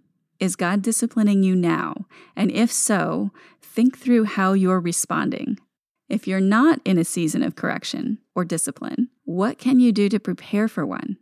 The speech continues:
How can you train yourself to respond to God rightly when it does happen? Now, that was a lot of questions.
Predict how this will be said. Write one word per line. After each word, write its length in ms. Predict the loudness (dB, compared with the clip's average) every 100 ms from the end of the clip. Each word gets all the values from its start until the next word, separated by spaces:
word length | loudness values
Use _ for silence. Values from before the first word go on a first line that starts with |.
| _ _ _
How 120 | -4 2
can 180 | 6
you 80 | 6
train 440 | 4 0 4 6 6
yourself 540 | 4 0 -2 -4 -6
to 140 | -4
respond 500 | -4 -4 -2 -2 0
to 60 | -2
God 240 | -2 -2
rightly 560 | -2 -4 -2 0 0 0
when 180 | 0 2
it 160 | 2 0
does 280 | -2 -2
happen? 480 | -4 -6 -6 -6 -8 _ _ _ _ -8
Now, 80 | -2
that 180 | 0 2
was 120 | 4
a 80 | 4
lot 240 | 2 0
of 60 | -2
questions. 760 | -4 -4 -6 -8 -6 -8 -12